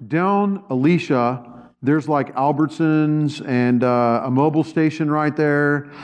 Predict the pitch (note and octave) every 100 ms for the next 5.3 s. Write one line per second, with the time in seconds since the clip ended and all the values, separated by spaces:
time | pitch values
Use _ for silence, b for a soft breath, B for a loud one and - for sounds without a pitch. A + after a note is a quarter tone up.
0 | B B B B2+ C3 C3 A#2 B2 C#3+ C#3
1 | D3 C#3 - C#3+ C#3 C3+ C3 C3 C3 C#3
2 | C#3 C#3 C#3+ B - - F#3+ G#3 G#3 F#3+
3 | F3 D3 E3+ E3 - D3 - C3 - C#3
4 | C#3 - C#3+ D#3 D#3+ D#3+ - E3+ - D#3
5 | B2+ G2 -